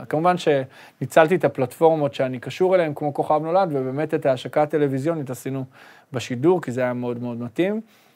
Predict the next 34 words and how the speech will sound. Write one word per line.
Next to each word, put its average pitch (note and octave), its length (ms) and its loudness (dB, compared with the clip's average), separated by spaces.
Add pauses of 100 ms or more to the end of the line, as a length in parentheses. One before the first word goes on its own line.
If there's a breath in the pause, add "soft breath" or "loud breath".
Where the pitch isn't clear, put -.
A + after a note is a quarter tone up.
(280 soft breath)
אז B2 140 -2
ברור C#3+ 200 2
שזה E3 300 4
הכל, E3 320 6 (240)
אה, C3 160 0
עוזר, C3+ 440 4
אבל, B2 240 4 (840 soft breath)
אה, C#3 140 2
נגמרה D3+ 580 6
הבושה, G#3 340 6
זאת G#3 100 4
אומרת, F3 140 2
נגמרו D3+ 360 4
המחסומים, E3+ 640 0
יש D3+ 260 0
שוק A3 200 0
לכל F3 280 4
דבר, D#3+ 340 8
הילדים D3 480 6
צריכים F#3 340 0
מוזיקה, D#3+ 460 0 (300)
אוקיי? D#3+ 440 2
פתאום C#3+ 440 0
יש C#3+ 220 0
מוזיקה C3+ 420 0
לילדים C3 480 0
ולנוער F#3 360 2
בישראל. D3+ 600 0 (460 soft breath)
זה C#3+ 180 4
לא D#3+ 240 8
היה C#3+ 340 4 (380 soft breath)
למעלה D3+ 380 6
מעשור, E3 560 4
שתדעו. C3+ 480 2